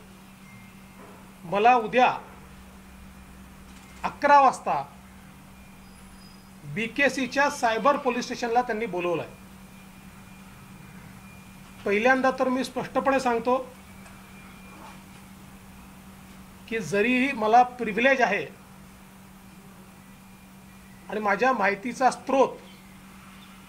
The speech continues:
हा विचारला जाऊ शकत नाही. दुसरं असं आहे, ही सगळी माहिती मी थेट देशाच्या होम सेक्रेटरीला दिली आहे,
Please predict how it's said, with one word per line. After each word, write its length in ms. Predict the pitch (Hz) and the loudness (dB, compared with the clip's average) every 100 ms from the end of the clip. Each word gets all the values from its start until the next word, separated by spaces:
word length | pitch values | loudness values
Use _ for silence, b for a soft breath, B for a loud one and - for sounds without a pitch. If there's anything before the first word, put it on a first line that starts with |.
| - - - - - | -20 -20 -20 -20 -4
हा 80 | 175 | -2
विचारला 420 | 185 180 233 247 | -2 2 4 4
जाऊ 160 | 247 247 | 2 0
शकत 320 | 247 240 240 | -2 -4 -2
नाही. 180 | 247 269 - - - - - - - - - 147 | -2 -4 -6 -20 -20 -20 -20 -20 -20 -20 -20 -12
दुसरं 300 | 190 277 294 | -6 4 4
असं 200 | 254 247 | 6 2
आहे, 140 | 135 - - - - - - - - - - - - - - - - - - | 0 -6 -20 -20 -20 -20 -20 -20 -20 -20 -20 -20 -20 -20 -20 -20 -20 -20 -10
ही 120 | 247 | -6
सगळी 400 | 247 - 196 269 | -4 -4 -2 0
माहिती 540 | 294 240 233 262 214 - - - - - - - 143 - - - - - 180 | 2 2 2 0 -4 -6 -16 -20 -20 -18 -14 -8 -8 -8 -12 -16 -18 -16 -6
मी 200 | 202 247 - | -2 -2 -2
थेट 260 | - 247 285 - - - - - - - - - - - - 135 | 6 8 8 4 -8 -8 -8 -12 -16 -18 -18 -18 -18 -18 -14 -2
देशाच्या 500 | 196 214 269 254 277 | 0 4 4 4 6
होम 200 | 233 247 | 4 4
सेक्रेटरीला 520 | 247 247 247 226 262 262 | 0 -2 -2 0 2 2
दिली 240 | 247 262 | 2 -2
आहे, 100 | 269 | -2